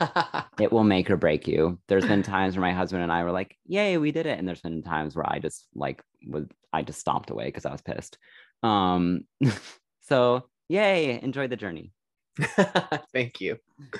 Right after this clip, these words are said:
Speaker 2: Well, uh, speaking of journeys, should we continue on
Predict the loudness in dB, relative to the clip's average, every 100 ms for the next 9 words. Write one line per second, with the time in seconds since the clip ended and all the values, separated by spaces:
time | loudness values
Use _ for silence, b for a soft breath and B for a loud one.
0 | B B B B B B B 0 4 6
1 | 8 6 4 2 2 4 2 0 0 2
2 | 2 2 2 2 2 -2 -4 -6 -10 -6
3 | -2 2 6 8 8 8 8 6 2 -4
4 | -2 -2 0 2 2 2 -2 -2 -2